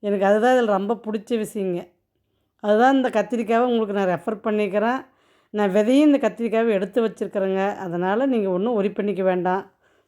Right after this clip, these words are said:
தொடர்ந்து வீடியோவுக்கு சப்போர்ட் கொடுங்க. இன்னைக்கு ரோஸ் அறுவடையும் இருக்குதுங்க. இன்னைக்கு நிறைய ரோஸ் இருக்குதுங்க.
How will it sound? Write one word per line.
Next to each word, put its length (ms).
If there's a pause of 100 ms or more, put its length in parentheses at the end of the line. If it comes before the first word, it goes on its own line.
தொடர்ந்து 320
வீடியோவுக்கு 440
சப்போர்ட் 420
கொடுங்க. 300 (1300)
இன்னைக்கு 200
ரோஸ் 340
அறுவடையும் 380
இருக்குதுங்க. 460 (120)
இன்னைக்கு 280
நிறைய 320
ரோஸ் 300
இருக்குதுங்க. 460